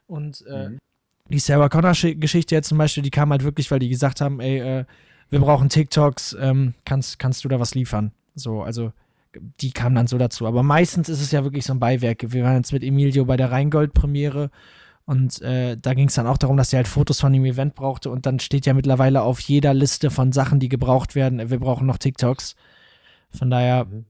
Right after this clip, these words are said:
Speaker 1: bei den meisten ist es ein Beiwerk, aber bei, äh, Nico, Vincent und Tobi ist es wirklich, äh, großer Teil des Jobs.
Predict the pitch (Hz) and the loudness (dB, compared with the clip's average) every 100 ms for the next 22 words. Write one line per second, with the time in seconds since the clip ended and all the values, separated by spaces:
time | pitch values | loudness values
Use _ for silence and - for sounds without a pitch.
0 | _ 135 139 143 151 175 175 175 156 151 | _ 0 4 4 6 4 2 0 0 0
1 | 139 139 147 170 165 160 151 127 131 131 | -2 2 4 4 4 2 2 0 2 4
2 | 131 120 127 131 123 135 143 151 160 151 | 2 2 0 0 0 2 4 2 2 2
3 | 147 143 123 143 139 143 135 139 131 143 | 4 4 2 -2 0 0 0 -2 2 2
4 | 135 135 127 127 135 131 131 117 - 123 | 2 -2 0 -2 -2 -2 -2 -4 -6 -4
5 | 120 123 _ _ _ _ 76 _ 143 139 | -4 -6 _ _ _ _ -20 _ -18 -14
6 | 131 139 - 120 113 123 117 - 117 - | -6 -6 -4 -4 -2 -2 -4 -8 -10 -10
7 | - | -20